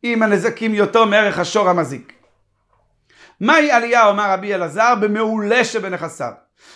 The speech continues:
וכן הוא אומר, "וישכב חזקיהו עם אבותיו ויקברו במעלה קברי בני דוד."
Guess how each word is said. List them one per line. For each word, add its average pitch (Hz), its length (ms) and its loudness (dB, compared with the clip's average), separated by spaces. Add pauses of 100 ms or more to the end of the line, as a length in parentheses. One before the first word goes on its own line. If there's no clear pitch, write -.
(120)
וכן 247 260 0
הוא 233 100 2
אומר, 247 200 4
"וישכב 220 380 2
חזקיהו 220 400 2
עם 233 80 0
אבותיו 202 400 0
ויקברו 202 580 -2
במעלה 208 760 2 (500)
קברי 233 760 0 (240)
בני 220 360 0
דוד." 202 380 0